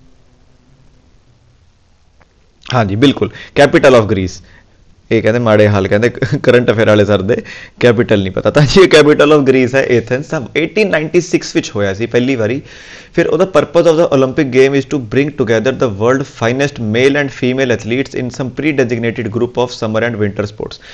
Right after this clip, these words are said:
ਤਾਂ ਇਹਦਾ ਮੇਨ ਮਕਸਦ ਇਹੀ ਸੀ ਵੀ ਮੁੰਡੇ ਤੇ ਕੁੜੀਆਂ ਲਿਆਈਏ, ਪੂਰੀ ਦੁਨੀਆ ਦੇ ਕੰਟਰੀਜ਼ ਚੋਂ ਵੀ ਅੱਡ ਅੱਡ ਜਿਹੜੇ ਖੇਡ ਹੋਣਗੇ, ਇੱਕ ਸਮਰ 올림픽ਸ ਕਰਾਇਆ ਕਰੂੰਗੇ ਤੇ ਇੱਕ ਵਿੰਟਰ 올림픽ਸ ਕਰਾਇਆ ਕਰੂੰਗੇ। ਤੇ ਪਹਿਲੇ 올림픽ਸ ਕਿੱਥੇ ਹੋਏ? ਪਹਿਲੇ 올림픽ਸ ਹੋਏ ਏਟੀਨ ਨਾਈਨਟੀ ਸਿਕਸ ਵਿੱਚ। ਕਿੱਥੇ?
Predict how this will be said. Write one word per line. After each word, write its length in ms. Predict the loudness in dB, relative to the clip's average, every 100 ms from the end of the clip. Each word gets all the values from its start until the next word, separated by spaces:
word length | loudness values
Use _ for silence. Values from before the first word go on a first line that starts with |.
| -20 -8
ਤਾਂ 80 | -6 0
ਇਹਦਾ 220 | 0 0
ਮੇਨ 280 | 0 0 2
ਮਕਸਦ 300 | -2 -4 -6 -2
ਇਹੀ 200 | -2 -2
ਸੀ 140 | -2
ਵੀ 120 | -2
ਮੁੰਡੇ 320 | -2 -2 -2 0
ਤੇ 100 | -2
ਕੁੜੀਆਂ 340 | -2 -2 -2
ਲਿਆਈਏ, 280 | -2 -2 -4
ਪੂਰੀ 280 | -2 -2 -2
ਦੁਨੀਆ 480 | -2 -4 -2 -4 -2
ਦੇ 200 | -4 -4 -16 -6
ਕੰਟਰੀਜ਼ 500 | -4 -2 0 0 -2
ਚੋਂ 180 | -6 -8 -16 -6
ਵੀ 240 | 0 0 2 0
ਅੱਡ 180 | 2 2
ਅੱਡ 120 | 0
ਜਿਹੜੇ 240 | 0 0
ਖੇਡ 300 | 0 0 0
ਹੋਣਗੇ, 220 | 0 0 -4
ਇੱਕ 80 |
ਸਮਰ 300 | -4 -4 0
올림픽ਸ 360 | 0 0 -4 -4
ਕਰਾਇਆ 240 | 0 0
ਕਰੂੰਗੇ 340 | 0 -2 -2 -4
ਤੇ 160 | -2
ਇੱਕ 80 | -2
ਵਿੰਟਰ 300 | -2 -4 -2
올림픽ਸ 360 | -4 -4 -8 -8
ਕਰਾਇਆ 240 | -4 -2
ਕਰੂੰਗੇ। 260 | -4 -6 -6
ਤੇ 100 | -4
ਪਹਿਲੇ 300 | 0 2 2
올림픽ਸ 380 | 2 -2 -8 -6
ਕਿੱਥੇ 280 | -6 -4
ਹੋਏ? 160 | -6 -6 -10 -20 -10 -2
ਪਹਿਲੇ 220 | 2 4
올림픽ਸ 440 | 2 0 -6 -4
ਹੋਏ 240 | -2 0 -2 -8 -6 0
ਏਟੀਨ 360 | 0 0 -2
ਨਾਈਨਟੀ 340 | -2 -4 -4 -8
ਸਿਕਸ 280 | -8 -6
ਵਿੱਚ। 120 | -8 -4
ਕਿੱਥੇ? 340 | -6 -4